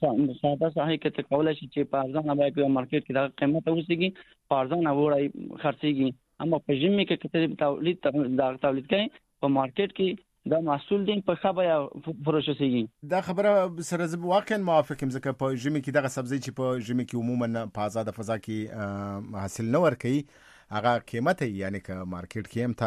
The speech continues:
Speaker 2: اخلي، هغه قیمت ته تمامېږي. او کروندګر په دې توګه کولی شي چې د ساده وسایلو نه په استفادې باندې، آه، آه، د شنې خونې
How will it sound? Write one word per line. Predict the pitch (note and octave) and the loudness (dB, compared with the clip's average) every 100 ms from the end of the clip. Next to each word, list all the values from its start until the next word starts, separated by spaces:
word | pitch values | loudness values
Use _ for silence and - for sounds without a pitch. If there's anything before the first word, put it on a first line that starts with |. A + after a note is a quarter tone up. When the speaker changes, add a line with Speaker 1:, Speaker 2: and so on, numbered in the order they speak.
| A2 | -2
Speaker 2:
اخلي، | - B2+ A#2 | -4 -4 -2
هغه | G#2+ G#2+ G2 - | -2 -2 -4 -2
قیمت | G2 A#2+ | -2 0
ته | C3 | -2
تمامېږي. | C#3+ C#3+ D3+ D3 | -2 0 -2 -2
او | C#3+ C3 | -4 -2
کروندګر | A2 G#2+ G#2+ G#2+ | -4 -4 -4 -4
په | G#2+ | -4
دې | A#2+ C3+ | -4 -2
توګه | C3 B2+ | -4 -2
کولی | C3+ C3 | -2 -2
شي | A#2+ B2+ | -4 -6
چې | C#3 C3 _ - _ - | -10 -10 _ -20 _ -4
د | A2+ G#2+ - | 0 0 0
ساده | G2 G2 D#3 | 0 4 4
وسایلو | D3+ - G2+ F#2 E2+ | 2 0 -2 -2 -2
نه | E2 | -4
په | E2 | -6
استفادې | D#2+ D#2+ - E2+ F2+ D#2+ | -8 -10 -6 -4 -4 -4
باندې، | D#2+ D#2+ F#2+ _ _ _ - | -6 -6 -8 _ _ _ -10
آه، | F#2 F2+ F2+ F#2 A2+ - G2 | -8 -6 -8 -10 -10 -12 -12
آه، | F#2 F#2 F2 | -10 -10 -12
د | E2+ F2 F2 F#2+ - G2 G2 F#2+ D#2+ D2+ - - | -12 -12 -12 -14 -14 -16 -14 -14 -16 -18 -14 -6
شنې | A2 A2 G2+ | 0 2 2
خونې | A2+ G#2 | 0 2